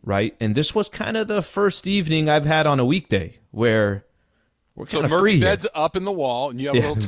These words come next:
Speaker 1: Mur-
Speaker 2: time in the, in the, in the
Speaker 1: <laughs> Murphy
Speaker 2: crib to relax a little bit.
Speaker 1: Murphy bed is up. Um, <laughs> that took an hour and a half, so I didn't get to leave the house till twelve thirty.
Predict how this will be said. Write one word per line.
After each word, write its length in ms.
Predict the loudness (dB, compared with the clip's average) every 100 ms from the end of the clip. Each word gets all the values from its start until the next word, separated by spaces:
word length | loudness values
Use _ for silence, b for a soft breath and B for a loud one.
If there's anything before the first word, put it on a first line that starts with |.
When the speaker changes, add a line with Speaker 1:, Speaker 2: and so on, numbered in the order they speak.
| 0
Speaker 1:
Mur- 60 |
Speaker 2:
time 160 | 0 -2
in 80 | -6
the, 80 | -6
in 140 | -6
the, 140 | -4 -2
in 60 |
the 60 | 2
Speaker 1:
<laughs> 20 |
Murphy 220 | 2 2
Speaker 2:
crib 200 | 0 0
to 80 | -2
relax 420 | -6 -4 -6 -6
a 60 | -10
little 160 | -10 -8
bit. 140 | 0
Speaker 1:
Murphy 280 | 2 4 2
bed 220 | 4 4
is 160 | 4 2
up. 200 | 0 0 -6
Um, 480 | 0 4 6 4 2 -4 -10
<laughs> 180 | -12 0
that 180 | 2
took 160 | 4 4
an 120 | 6
hour 260 | 6 6 4
and 80 | 4
a 60 |
half, 180 | 2 2
so 100 | 2
I 60 | 4
didn't 160 | 4
get 140 | 4 2
to 80 |
leave 180 | 4 2
the 80 | 4
house 160 | 4 2
till 140 | -2
twelve 260 | 2 2 2
thirty. 320 | 2 2